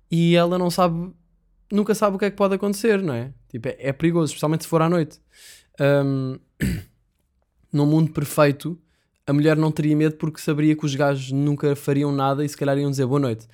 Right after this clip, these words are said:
Eu, por exemplo, eu sinto-me mal a andar na rua, vou-me cruzar com uma mulher, eu sinto-me mal, ah, não é sinto mal, mas sinto pressão, tipo, pá, não quero que ela se sinta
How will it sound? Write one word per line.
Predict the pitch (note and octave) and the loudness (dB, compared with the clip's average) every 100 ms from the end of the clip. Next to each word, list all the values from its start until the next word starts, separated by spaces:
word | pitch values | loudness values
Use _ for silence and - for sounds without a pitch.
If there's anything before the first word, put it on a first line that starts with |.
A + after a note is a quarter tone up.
| - - | -20 0
Eu, | F3 | 0
por | F#3+ G#3 | 2 2
exemplo, | F3 C#3+ | 2 2
eu | G3 | 2
sinto-me | - C4 F#3+ | 2 -2 2
mal | D3 B2+ A#2+ | 2 2 0
a | C3+ | 0
andar | D3 E3+ | 0 2
na | E3+ | 0
rua, | C3+ B2+ G#2+ B2 _ _ - - _ _ - | -2 -4 -4 -8 _ _ -20 -20 _ _ -10
vou-me | C#3+ F#3 | 0 0
cruzar | F3 E3 F3+ | 0 0 0
com | F#3 | 2
uma | E3+ | 2
mulher, | C#3+ C3 E3 | 2 0 0
eu | |
sinto-me | E3 A3 G#3 F3+ | -2 0 -2 0
mal, | D3+ C3 B2+ D3+ A#3 _ _ | 0 2 0 -2 -8 _ _
ah, | C#3+ C#3+ C#3 | -4 -2 -2
não | D3 F3+ | -2 -2
é | |
sinto | F#3+ F#3 | -2 -2
mal, | D#3 | 0
mas | C#3 C3 | 0 -2
sinto | F3+ - | -4 -6
pressão, | - F3+ | -6 -4
tipo, | F3 D3 | -4 -4
pá, | C3+ | -4
não | A#2 | -4
quero | A#2 D3 | -4 -4
que | D3 | -2
ela | D3+ D3+ | -2 -2
se | |
sinta | - - E3 E3+ E3+ | -4 -2 -2 -2 -4